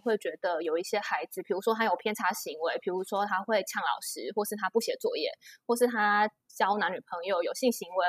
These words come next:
或者是他有一些课业大，课业，呃，压力比较大，或是一些情绪困扰等等的，就会转介过来我这边。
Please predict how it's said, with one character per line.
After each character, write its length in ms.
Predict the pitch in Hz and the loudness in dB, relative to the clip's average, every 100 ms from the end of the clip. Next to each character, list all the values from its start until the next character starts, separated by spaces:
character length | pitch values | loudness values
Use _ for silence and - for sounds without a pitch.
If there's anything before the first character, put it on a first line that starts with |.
| 208 | 6
或 140 | 262 | 6
者 60 | 202 | 6
是 380 | - 247 226 - _ _ _ | 2 4 4 4 _ _ _
他 240 | - 202 | -2 2
有 240 | 214 208 156 | 4 2 2
一 80 | 208 | 2
些 160 | 226 | 2
课 180 | 226 262 | 4 6
业 160 | 233 220 | 6 6
大， 360 | - 208 180 - _ | 4 2 2 -2 _
课 160 | - 233 | 4 6
业， 220 | 220 202 - | 6 4 -2
呃， 120 | 185 | -2
压 160 | 190 214 | 4 6
力 140 | 226 | 6
比 60 | 185 | 4
较 180 | 180 196 - | 2 2 2
大， 180 | 202 | 2
或 160 | 226 220 | 6 4
是 140 | 214 | 4
一 60 | 214 | 0
些 120 | 214 | 0
情 180 | 202 202 | 0 -4
绪 140 | - | -2
困 180 | 269 302 214 | 0 0 2
扰 160 | 156 - | 2 0
等 160 | 175 214 | -4 0
等 120 | 202 - | 0 0
的， 80 | 185 - | -4 -2
就 100 | 214 | 0
会 160 | 220 | 2
转 160 | 196 - | 2 0
介 200 | - 220 | 2 2
过 180 | 190 190 | 2 2
来 100 | - | 2
我 160 | - - | 0 -2
这 120 | 180 | -6
边。 180 | - - | -8 -8